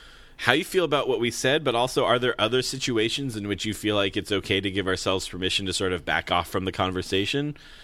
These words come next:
Eh, I'm sure there's a ton that we haven't thought of. We'd love to, to continue to discuss this, this topic, so definitely send in those emails to the bearded vegans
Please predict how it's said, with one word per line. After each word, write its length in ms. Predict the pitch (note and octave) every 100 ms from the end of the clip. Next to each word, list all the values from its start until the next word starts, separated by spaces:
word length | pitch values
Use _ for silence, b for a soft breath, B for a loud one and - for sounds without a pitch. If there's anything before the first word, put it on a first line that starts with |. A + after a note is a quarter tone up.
| B B B -
Eh, 120 | D#2 - G#1 C2 F2 -
I'm 120 | F2+
sure 200 | G#2 G2
there's 180 | F#2+ F2+
a 100 | F#2
ton 360 | - F2+ F2+
that 120 | F#2+
we 140 | F2 F2+
haven't 280 | F#2 F2+ D2
thought 240 | E2 F2
of. 200 | G2 F2+
We'd 160 | F2 E2+
love 240 | E2+ E2
to, 340 | F#2+ F2+ E2+ D#2
to 140 | - E2
continue 480 | - G2 F2 G2+ G2
to 100 | F2+
discuss 420 | F2+ - F#2+ F2+
this, 400 | F#2+ F2 - - B B B
this 160 | - -
topic, 380 | E2+ F#2 E3 D3+
so 300 | G#2 F2 F2+ B B B
definitely 520 | G#2 G#2 A2+ A2 G2+ F#2+
send 340 | - G#2+ B2
in 100 | B2+
those 200 | C3 B2+
emails 500 | A#2 C3+ F#2+ F#2+ -
to 360 | - G2+ G2 F2
the 580 | D#2+ D#2+ F#2 G2+ A#2 D3+ - - E2
bearded 560 | F2+ G2 G#2+ A#2+ B2+ - -
vegans 720 | D#2 F#2+ F#2+ G#2+ D3 - -